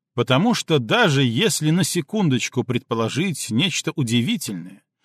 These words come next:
то есть то, что эвакуируемые заводы всё-таки достигнут назначенных им мест без серьёзных потерь в персонале и оборудовании, и в этих местах окажется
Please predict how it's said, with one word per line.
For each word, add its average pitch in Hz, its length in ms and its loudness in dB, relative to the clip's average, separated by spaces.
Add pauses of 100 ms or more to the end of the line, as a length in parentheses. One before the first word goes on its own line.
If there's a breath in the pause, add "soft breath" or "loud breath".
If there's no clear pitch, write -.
(360 loud breath)
то 175 140 4
есть 175 240 4
то, 233 140 4
что 196 340 0
эвакуируемые 185 880 0
заводы 135 580 2
всё-таки - 520 -2
достигнут 170 760 0
назначенных 143 720 2
им 147 160 2
мест 143 480 0 (220 soft breath)
без 127 180 -2
серьёзных 151 500 2
потерь 139 400 0
в - 60 -16
персонале 139 560 -2
и 143 140 -2
оборудовании, 113 640 -4 (440 loud breath)
и 143 140 4
в 147 80 6
этих 202 320 4
местах 156 680 0
окажется 175 600 0